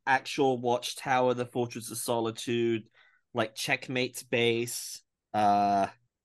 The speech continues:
Black Adam's palace in Kahndaq. <laughs> Like, it's very,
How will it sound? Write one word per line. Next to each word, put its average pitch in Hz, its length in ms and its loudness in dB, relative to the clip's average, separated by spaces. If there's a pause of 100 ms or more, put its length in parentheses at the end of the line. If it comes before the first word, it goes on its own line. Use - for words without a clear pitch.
(160)
Black 123 420 4
Adam's 147 420 4
palace 135 520 2
in 120 160 0
Kahndaq. 127 880 0 (440)
<laughs> - 120 0 (100)
Like, 196 220 4
it's 180 200 6
very, 190 500 2